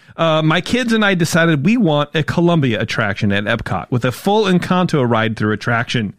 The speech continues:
And then he tags Lin-Manuel Miranda and, like, a bunch of other people and Disney Parks. "Please make this happen.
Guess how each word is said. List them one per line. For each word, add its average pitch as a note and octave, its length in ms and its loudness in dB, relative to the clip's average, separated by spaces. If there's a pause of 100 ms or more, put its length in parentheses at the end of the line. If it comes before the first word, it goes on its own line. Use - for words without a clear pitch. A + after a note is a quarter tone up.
(260)
And A#2+ 140 0
then A2+ 60 4
he A2 100 2
tags A2 400 -2
Lin-Manuel A2 480 2
Miranda G#2 380 0
and, G2+ 100 0
like, G2 160 -4
a A2+ 40 -6
bunch G#2 200 -2
of G2+ 60 0
other G2+ 100 0
people G#2 320 -2
and A2+ 240 0
Disney G#2+ 240 0
Parks. - 300 -6
"Please A3+ 260 2
make F#3+ 220 2
this E3+ 160 0
happen. D3 400 -2